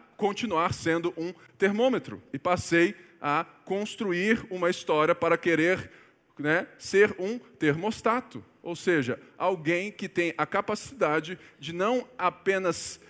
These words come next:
né, medir a temperatura, mas de provocar uma mudança no ambiente. E por isso, a pergunta que já fica de cara: quem você é no ambiente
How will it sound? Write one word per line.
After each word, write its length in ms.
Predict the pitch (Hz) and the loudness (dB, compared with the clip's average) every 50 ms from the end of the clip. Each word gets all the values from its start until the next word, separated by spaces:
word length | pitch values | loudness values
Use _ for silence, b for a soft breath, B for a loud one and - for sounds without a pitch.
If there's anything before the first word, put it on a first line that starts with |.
| B B | B B
né, 200 | - 151 160 170 - | -4 -2 -2 -2 -2
medir 680 | 175 175 190 208 202 151 127 131 180 202 202 185 165 143 - | -2 -2 -2 -2 -2 -2 -4 -4 -2 0 2 2 2 2 0
a 80 | 147 147 | -2 -2
temperatura, 760 | - 151 143 139 139 135 127 127 - 135 127 117 104 98 95 - - b b b b b b b | -2 -4 -2 0 0 0 0 -2 -4 -6 -6 -6 -6 -8 -10 -12 -16 b b b b b b b
mas 360 | - 131 139 143 147 143 - - | -6 -2 0 0 0 -2 -4 -10
de 220 | - 135 123 151 147 | -14 -12 -10 -10 -8
provocar 680 | - 160 175 170 156 151 143 - 156 151 160 160 151 - | -4 -4 -2 0 0 -2 0 0 0 0 0 0 -2 -6
uma 260 | 156 151 156 160 - - - | -8 -4 -4 -4 -4 -6 -10
mudança 1000 | 147 151 170 170 147 123 123 156 160 160 156 147 - - - 147 131 110 B B B B - | -8 -6 -4 -4 -4 0 0 2 2 2 0 -4 -6 -4 -2 0 0 0 B B B B -12
no 160 | 127 135 135 | -8 -6 -6
ambiente. 760 | 131 123 113 117 113 110 104 98 90 - - - - - - b b b b b b b - | -6 -4 -4 -2 -2 -2 -4 -6 -10 -12 -14 -16 -16 -16 -18 b b b b b b b -16
E 40 | 143 | -8
por 160 | - 190 208 | -2 0 2
isso, 340 | 240 233 - - 180 143 - - - - | 2 2 0 -2 -4 -6 -6 -8 -14 -8
a 100 | - 143 | -6 -4
pergunta 760 | - 185 175 170 151 147 185 208 208 - - 190 165 147 147 B B B B _ | 0 2 0 0 0 -4 -6 -6 -4 0 2 2 2 2 0 B B B B _
que 300 | - - 165 180 175 - - | -16 -12 -8 -8 -8 -8 -6
já 180 | 147 151 175 170 | -4 -4 -4 -4
fica 400 | - - 202 196 - 185 180 151 | -4 -6 -8 -4 0 0 0 0
de 180 | 147 143 170 | 0 -4 -12
cara: 520 | 143 - - 151 139 127 117 110 104 98 - _ _ _ _ _ _ _ _ _ _ _ _ _ _ _ _ _ | -8 -4 -2 -2 0 0 -2 -4 -6 -8 -12 _ _ _ _ _ _ _ _ _ _ _ _ _ _ _ _ _
quem 220 | - - 208 240 240 | -12 -8 -8 -6 -6
você 320 | 190 190 185 - - 190 | -4 -6 -6 -4 -2 0
é 340 | 147 123 117 104 - - b b b b b b b b _ - | 2 2 2 0 -2 -6 b b b b b b b b _ -10
no 200 | 123 139 135 - | -8 -6 -6 -4
ambiente 960 | 143 147 147 139 131 139 127 131 135 143 143 135 135 - - 131 127 107 | -2 -2 -2 -2 -2 0 0 2 2 0 0 -2 -4 -6 -4 -2 -2 -4